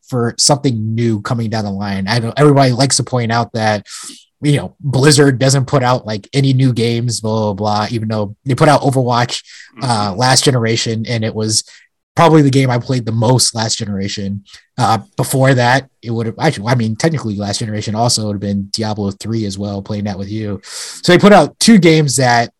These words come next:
Speaker 1: I put hundreds of hours into, uh, just last generation alone. And so if this game is anywhere on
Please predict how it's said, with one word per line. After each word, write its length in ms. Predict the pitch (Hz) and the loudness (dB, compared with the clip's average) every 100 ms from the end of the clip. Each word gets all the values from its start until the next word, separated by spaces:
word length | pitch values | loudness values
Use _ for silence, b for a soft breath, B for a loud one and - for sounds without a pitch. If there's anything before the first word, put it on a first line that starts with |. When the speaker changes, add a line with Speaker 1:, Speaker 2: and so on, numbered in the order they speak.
| _ | _
Speaker 1:
I 60 | 147 | -2
put 300 | 151 135 - _ | -2 -4 -6 _
hundreds 440 | - 185 156 147 | 2 4 6 4
of 60 | 131 | 4
hours 400 | 113 127 127 117 | 2 2 2 0
into, 640 | 123 120 - 104 98 98 B B B - | -4 -4 -6 -6 -6 -6 B B B -4
uh, 180 | 131 131 | 0 2
just 260 | 147 147 | 4 4
last 240 | 233 131 - | 2 2 2
generation 420 | 131 120 123 127 | 0 -2 -2 -2
alone. 460 | 107 110 107 101 101 | -4 -4 -4 -4 -4
And 120 | 131 | -2
so 380 | 117 123 113 107 101 - | 0 0 0 -4 -6 2
if 100 | 156 | 4
this 160 | 160 | 6
game 240 | - 151 135 | 4 4 2
is 180 | 127 - - | -2 -6 0
anywhere 480 | 175 185 165 160 - | 4 6 6 4 0
on 420 | 139 135 135 120 | -4 -2 -2 -4